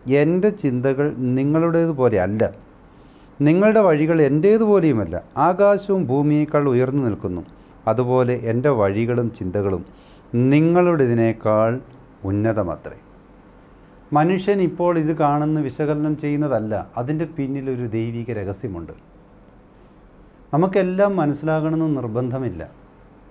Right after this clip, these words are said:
മനസ്സിലാകുന്ന തലം ബുദ്ധിയാണ്. അനുസരണം എന്ന് പറയുന്നത് ആത്മാവിലാണ്.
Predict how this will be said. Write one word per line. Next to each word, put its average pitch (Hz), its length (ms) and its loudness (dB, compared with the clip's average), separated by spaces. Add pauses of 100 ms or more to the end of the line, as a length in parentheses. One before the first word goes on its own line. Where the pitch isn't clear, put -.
(200)
മനസ്സിലാകുന്ന 170 960 0
തലം 131 300 -2 (200)
ബുദ്ധിയാണ്. 117 560 -6 (960)
അനുസരണം 165 640 -2
എന്ന് 151 180 -2
പറയുന്നത് 110 720 -4 (180)
ആത്മാവിലാണ്. 107 680 -6